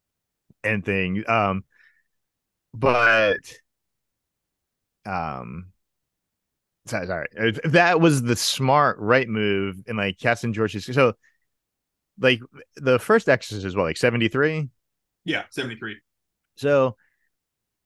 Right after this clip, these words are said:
Speaker 1: I mean, this is seventeen years later. So it feels like if you're trying to get that audience,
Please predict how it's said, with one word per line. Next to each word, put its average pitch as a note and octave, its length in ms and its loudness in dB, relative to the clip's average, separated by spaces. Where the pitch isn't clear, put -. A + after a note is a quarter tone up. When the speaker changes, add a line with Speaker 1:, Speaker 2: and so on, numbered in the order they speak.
Speaker 1:
I - 40 -8
mean, F3+ 80 -8
this G3 140 -6
is D3 100 -8
seventeen D3+ 680 -2
years A2+ 320 0
later. E2 480 -2
So C#3 160 2
it B2 60 2
feels E3 340 2
like D3 180 4
if B2 140 -4
you're B2+ 140 0
trying D#3 480 -4
to C3 80 -4
get A2+ 240 -6
that A#2 240 0
audience, F2+ 680 -6